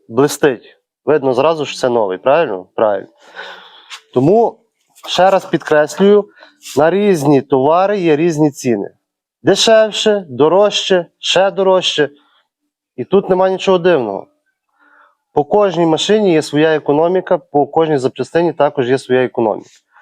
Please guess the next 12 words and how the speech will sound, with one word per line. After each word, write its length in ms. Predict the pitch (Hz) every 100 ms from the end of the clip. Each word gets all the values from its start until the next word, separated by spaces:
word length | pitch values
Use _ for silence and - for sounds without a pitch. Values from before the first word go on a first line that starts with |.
| _ _ -
Так 140 | 139
що 120 | - 156
на 160 | 160
Fiat 360 | 160 180 196 165
Ducato, 440 | 165 165 147 151
Peugeot 280 | 147 147 160
Boxer, 280 | 147 - 147
Strange 400 | - - 156 143
Jumper, 340 | 131 117 110 -
кому 220 | 175 214
необхідно 460 | 185 165 - 151
запчастинки, 1040 | 143 185 185 214 - - 143 131 131 190 196